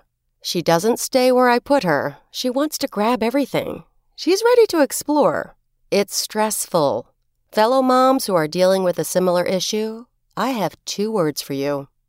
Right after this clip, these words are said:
Baby jail. Otherwise known as the legendary pack and play, this has become my baby's new hangout, and both of us love it. I can put her down with a few toys and go about my business, knowing that she's safe.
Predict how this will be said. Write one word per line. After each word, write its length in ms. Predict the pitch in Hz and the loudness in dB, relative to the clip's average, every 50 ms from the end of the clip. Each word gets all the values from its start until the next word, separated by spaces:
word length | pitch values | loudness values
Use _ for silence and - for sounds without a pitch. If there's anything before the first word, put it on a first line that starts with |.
| _ _ _ _ | _ _ _ _
Baby 400 | - 180 180 190 202 180 185 180 | 0 0 2 2 2 2 0 0
jail. 560 | 147 - 160 151 135 131 127 123 110 - - _ _ _ _ _ _ _ _ - | 0 0 0 0 0 0 -2 -4 -6 -8 -10 _ _ _ _ _ _ _ _ -2
Otherwise 500 | - 359 415 427 415 381 349 330 277 226 | 0 2 2 4 4 4 4 2 2 2
known 280 | 247 247 240 240 233 | 2 4 4 4 2
as 160 | 214 202 190 | 2 0 -2
the 120 | - - 180 | 0 0 0
legendary 540 | 175 185 185 170 185 175 170 165 147 143 - - | 2 2 0 0 0 0 0 0 -2 -4 -6 -10
pack 300 | - - - 233 - - | -14 -12 -12 -10 -6 -6
and 120 | 160 143 | -6 -6
play, 380 | - - 127 - - - - - - _ _ _ _ _ _ | -6 -8 -8 -8 -8 -10 -12 -16 -20 _ _ _ _ _ _
this 220 | 185 254 294 - | 0 0 2 2
has 140 | - 381 339 | 0 -2 -2
become 340 | - 311 - - 233 226 214 | -4 -6 -4 -4 -4 -4 -4
my 160 | 202 190 196 | -4 -4 -6
baby's 420 | - - 175 175 185 190 185 160 156 | -4 -4 -4 -4 -2 -4 -6 -4 -4
new 180 | 160 170 180 | -2 -2 -2
hangout, 500 | 156 156 165 165 147 131 - - - - _ _ _ _ - | -2 -2 -2 -2 -2 -2 -2 -4 -8 -12 _ _ _ _ 0
and 260 | 202 202 196 160 - | 2 2 2 0 0
both 320 | - 220 254 294 302 - 196 | 2 4 4 4 2 0 -4
of 140 | 170 160 | -2 0
us 240 | 170 160 160 - - - _ _ _ | -2 -2 -2 -4 -6 -10 _ _ _
love 400 | 180 196 202 208 208 214 180 170 | -2 2 2 4 4 2 2 0
it. 400 | 156 - - - - - - - _ _ _ _ _ _ _ _ | -2 -2 -2 -8 -10 -12 -12 -14 _ _ _ _ _ _ _ _
I 140 | - 262 294 | -2 -2 0
can 160 | - 349 320 | 0 -2 -4
put 160 | - 302 294 | -2 -2 0
her 140 | - 269 247 | 2 0 0
down 240 | 196 226 220 220 220 | 2 0 0 0 0
with 100 | 208 185 | 0 -2
a 60 | 180 - | -4 -6
few 220 | - 190 202 196 | -4 -4 -4 -4
toys 400 | - - 214 208 214 208 196 - | -4 -6 -4 -4 -4 -4 -4 -4
and 120 | 151 147 | -4 -4
go 140 | - 175 175 | -2 0 0
about 240 | 180 170 180 180 - | 0 2 0 0 0
my 140 | - 156 147 | -2 -4 -2
business, 580 | 139 175 196 185 - 143 - - - - - - _ _ _ _ - | -4 -4 -4 -4 -4 -4 -4 -4 -6 -6 -8 -10 _ _ _ _ 0
knowing 280 | 247 277 311 330 311 | 2 2 4 4 2
that 160 | 311 285 - | 0 0 -2
she's 200 | - - 285 277 | -4 -6 -4 -4
safe. 600 | - - - 294 339 320 - - - - - - | -4 -4 -4 -4 -4 -4 -8 -10 -12 -16 -20 -20